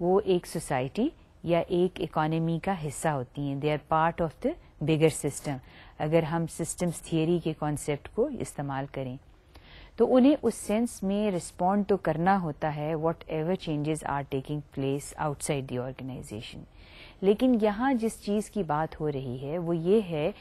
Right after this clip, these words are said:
कि आप जो कुव्वत ऑर्गेन-, अ, जो असर व रसूख आप इस्तेमाल कर रहे हैं, वो आप बाहर से लेकर नहीं आ रहे हैं, बल्कि आपका अपना असर व रसूख है, यानी यूनियन का अपना असर व रसूख है। वो ऐसा नहीं कर रही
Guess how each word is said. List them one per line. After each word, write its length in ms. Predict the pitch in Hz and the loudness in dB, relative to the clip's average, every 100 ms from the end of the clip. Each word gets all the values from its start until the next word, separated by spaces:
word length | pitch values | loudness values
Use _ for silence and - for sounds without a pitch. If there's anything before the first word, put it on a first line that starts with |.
| - - - | -16 -20 0
कि 120 | 202 - | 2 2
आप 280 | 190 190 240 | 2 2 2
जो 220 | 196 214 | 2 0
कुव्वत 480 | 202 190 190 208 226 - - - 165 | 0 0 2 2 0 -6 -20 -6 -2
ऑर्गेन-, 420 | 160 165 165 - | 0 0 -2 0
अ, 180 | 170 160 - | -2 -2 -2
जो 340 | 156 165 170 - | 2 2 2 0
असर 240 | 180 - 214 | -6 2 4
व 60 | |
रसूख 500 | 175 156 - 254 - | 4 0 0 0 2
आप 140 | 156 - | 0 0
इस्तेमाल 480 | - 156 147 147 143 | -8 -4 -2 -2 -2
कर 200 | 147 147 | -4 -4
रहे 260 | 160 139 | -4 -4
हैं, 240 | 139 143 220 - - - 165 | -4 -6 -6 -12 -20 -8 0
वो 120 | 185 | 2
आप 260 | - 196 | 4 2
बाहर 360 | 156 160 147 214 | 2 0 4 4
से 180 | - 180 | 4 -2
लेकर 360 | 156 147 151 | 0 0 -2
नहीं 320 | 143 139 180 180 | -2 -4 -2 -2
आ 140 | 139 | -2
रहे 260 | 135 143 156 | -2 -6 -6
हैं, 240 | 220 170 | -4 -2
बल्कि 380 | 156 160 - 220 | -2 -2 0 0
आपका 500 | - 160 156 - 214 | 0 -4 -6 -4 -4
अपना 440 | - 165 - 180 | -4 -8 -4 -4
असर 340 | 240 170 - 160 | -4 -8 -4 -2
व 100 | 147 | -2
रसूख 400 | - 135 135 127 | -4 -6 -6 -8
है, 120 | 117 - - - | -10 -12 -20 -4
यानी 420 | 185 196 220 247 165 | 2 4 4 4 4
यूनियन 420 | 180 180 208 214 | 2 2 2 0
का 180 | - 220 | 0 -2
अपना 400 | - - 185 190 | -2 -8 -2 -2
असर 320 | 165 - 160 | -2 -6 -4
व 80 | 147 | -4
रसूख 400 | - 139 - 139 | -4 -6 -6 -6
है। 80 | |
वो 180 | 143 170 - | -4 -4 -6
ऐसा 320 | 151 - 247 | -8 0 2
नहीं 260 | 214 165 | 2 0
कर 200 | 147 135 | -4 -6
रही 320 | 127 135 170 | -4 -4 -2